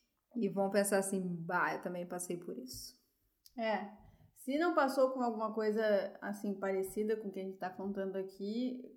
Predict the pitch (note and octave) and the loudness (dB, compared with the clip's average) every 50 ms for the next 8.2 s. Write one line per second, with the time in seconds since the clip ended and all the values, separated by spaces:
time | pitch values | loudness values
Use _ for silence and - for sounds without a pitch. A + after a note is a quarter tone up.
0 | - _ - G3 F3+ - A#3+ B3+ C#4+ C4+ A#3+ G3+ F#3 G3+ G#3 F#3+ F#3+ G#3 G3+ G3+ | -18 _ -8 -8 -6 -4 -2 0 2 2 2 0 0 -2 -4 0 4 6 8 8
1 | A3 C#4 D4+ D4+ B3+ A#3 - - - - - - _ _ _ _ C#4+ C#4+ C#4 C#4 | 10 8 8 8 6 2 -2 -6 -12 -16 -20 -20 _ _ _ _ -2 0 0 0
2 | C4+ C4 C#4 C#4+ - - C#4 C#4 C#4 - B3 B3 B3+ B3+ B3+ B3+ - - - - | 2 2 2 2 2 2 0 0 0 0 -2 0 4 4 4 2 2 -4 -10 -16
3 | - - - - _ - C4 C4+ C4 C4 - C4 B3+ B3+ A#3+ A#3+ A3+ A3+ A3+ A3+ | -20 -20 -20 -8 _ 4 4 4 4 4 2 2 4 4 4 4 2 2 4 4
4 | A3+ A3+ A3+ A3+ - G#3+ G3+ G#3 G#3 G3+ F#3+ F3+ F3 F3 F3+ G#3 A3+ B3 C#4+ A3+ | 6 4 4 4 2 4 4 4 4 4 0 0 -2 -4 -6 -8 -10 -8 -2 2
5 | A#3 A#3+ A#3 B3 B3+ B3+ B3+ E4+ E4 C#4+ - - C#4+ B3+ A3+ G#3+ A3+ B3+ C4 B3+ | 2 4 4 4 2 2 2 0 0 0 0 0 0 2 2 4 4 4 4 2
6 | - - - - - _ _ _ _ _ - - A#3 A#3 - C4 B3+ A#3 A#3+ A#3 | 0 -6 -12 -20 -20 _ _ _ _ _ -4 -4 -4 -2 0 0 4 6 6 6
7 | A3+ A3 G#3+ G#3+ G#3+ A3 A3 G#3+ - G#3 F#3+ - G3+ F3+ F#3+ G#3 A3+ B3 A#3+ G#3+ | 6 4 2 0 -2 -2 -4 -4 -4 -6 -6 -6 -4 0 4 6 8 8 8 6
8 | F#3 E3+ F3+ | 4 0 -4